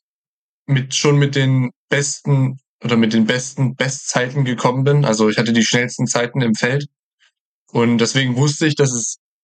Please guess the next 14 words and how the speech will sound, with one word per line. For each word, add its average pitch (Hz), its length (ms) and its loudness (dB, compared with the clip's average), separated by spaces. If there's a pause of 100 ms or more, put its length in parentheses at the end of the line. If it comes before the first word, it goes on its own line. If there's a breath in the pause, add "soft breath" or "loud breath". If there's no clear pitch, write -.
gut 180 320 2
ausgehen 147 580 2
wird. 180 240 0 (540)
Natürlich 127 300 -2
drei 117 200 -2
Goldmedaillen, 135 540 0
das 110 120 0
weiß 127 200 0
man 135 120 0
natürlich 120 340 0
nie, 143 200 2
ob 165 140 0
das 123 240 -4
wirklich 135 480 -2